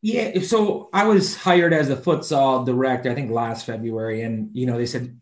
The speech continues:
"Let's start a futsal program." And, um, you know, we're a club of, what, nine, ten thousand kids? You know, how do you, how do one guy go off for a lot for,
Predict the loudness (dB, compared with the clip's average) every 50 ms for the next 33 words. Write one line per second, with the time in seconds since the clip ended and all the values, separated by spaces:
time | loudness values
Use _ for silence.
0 | _ -12 -8 -8 -8 -4 0 2 2 2 2 0 -2 -2 -2 0 -2 -4 -4 -4
1 | -6 -6 -6 -6 -6 -6 -6 -6 -4 -6 -6 -4 -4 -4 -6 -6 -8 -12 -8 -6
2 | -4 -2 -2 -2 -4 -4 -4 -4 -4 -4 -6 -8 -10 -14 _ _ _ _ _ _
3 | _ _ _ _ _ -8 -8 -6 -6 -6 -6 -8 -8 -12 -16 _ _ _ _ _
4 | _ _ _ _ _ _ -12 -6 -2 0 0 0 -2 -4 -4 -2 -2 0 2 2
5 | 2 2 0 -2 -6 -8 -8 -8 -8 -8 -8 -8 -6 -6 -6 -4 -6 -6 -6 -6
6 | -4 -2 -2 -2 -2 -4 -6 -6 -6 -6 -6 -6 -6 -8 -12 -14 -16 _ _ _
7 | _ _ _ _ _ _ _ _ _ -10 -8 -8 -6 -4 -4 -2 -2 -2 -2 -2
8 | -2 -4 -4 -6 -8 -10 -14 _ _ _ _ _ -4 -2 0 0 0 -2 -4 -6
9 | -10 -8 -6 -4 -4 -4 -4 -4 -6 -6 -6 -6 -6 -6 -6 -8 -10 -12 -10 -10
10 | -8 -6 -4 -4 -4 -4 -4 -4 -4 -2 -2 -4 -4 -6 -6 -6 -8 -8 -8 -8
11 | -6 -4 -4 -4 -4 -6 -8 -12